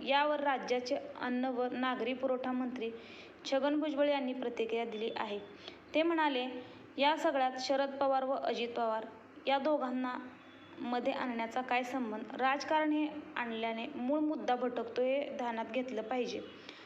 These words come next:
छगन भुजबळ म्हणाले, "मला वाटतं यात आपण राजकारण आणता कामा नये. राजकारणमध्ये आणलं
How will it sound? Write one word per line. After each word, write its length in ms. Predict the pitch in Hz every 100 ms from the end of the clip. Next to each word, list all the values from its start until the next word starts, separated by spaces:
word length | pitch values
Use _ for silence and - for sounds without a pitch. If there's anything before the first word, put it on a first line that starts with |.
| - -
छगन 240 | 294 349
भुजबळ 280 | 349 339 285
म्हणाले, 420 | 302 294 254 226
"मला 280 | 240 247 262
वाटतं 420 | 285 294 - 262 262 - - - -
यात 140 | 269 311 302
आपण 360 | 277 269 269
राजकारण 680 | 269 262 269 277 302 294 285 277 285 -
आणता 360 | - 254 247 247
कामा 340 | 254 254 220
नये. 200 | 220 208 - -
राजकारणमध्ये 1000 | 269 302 - 320 311 302 294 277 240 247 - - - - - -
आणलं 280 | - 254 240